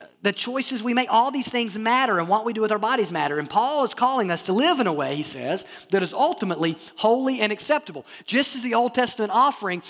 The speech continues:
was to be unblemished, we're to strive to live an unblemished life before the Lord, set apart and distinct. We are to be holy, for he is holy. Not so that he will accept us in terms of salvation. He accepts us because of the sacrifices Je-, of Jesus.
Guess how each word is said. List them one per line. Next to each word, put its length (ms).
was 140
to 80
be 140
unblemished, 760
we're 100
to 120
strive 380
to 60
live 140
an 40
unblemished 480
life 300
before 260
the 80
Lord, 360
set 280
apart 320
and 80
distinct. 480
We 160
are 20
to 80
be 80
holy, 320
for 160
he 140
is 100
holy. 380
Not 240
so 240
that 160
he 200
will 180
accept 600
us 200
in 60
terms 260
of 100
salvation. 640
He 120
accepts 520
us 180
because 320
of 60
the 40
sacrifices 720
Je-, 200
of 120
Jesus. 460